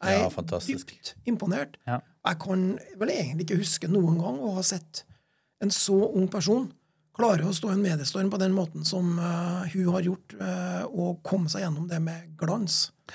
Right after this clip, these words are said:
Speaker 2: Ja.
Speaker 3: Ja, for det typiske er jo at når en, eh, i løpet av de første tolv timene så, eh, begynner han å t-, å trekke seg og trekke tilbake standpunkt, og si unnskyld, og så videre, og så videre, og så videre.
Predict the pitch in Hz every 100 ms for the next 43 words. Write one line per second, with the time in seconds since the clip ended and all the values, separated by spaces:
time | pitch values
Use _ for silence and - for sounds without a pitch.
0 | - 110 _ _ _ _ _ - 180 190
1 | 185 185 156 135 190 135 156 151 151 151
2 | 139 107 143 139 139 143 - - 151 135
3 | 135 139 - 127 - - 147 139 160 131
4 | 113 127 117 _ _ _ - - 131 123
5 | 123 127 131 131 123 120 151 143 135 147
6 | 147 - 127 117 139 123 131 151 - 139
7 | 139 123 156 139 143 143 135 151 175 160
8 | 143 - 143 139 139 143 147 135 131 139
9 | 131 131 131 123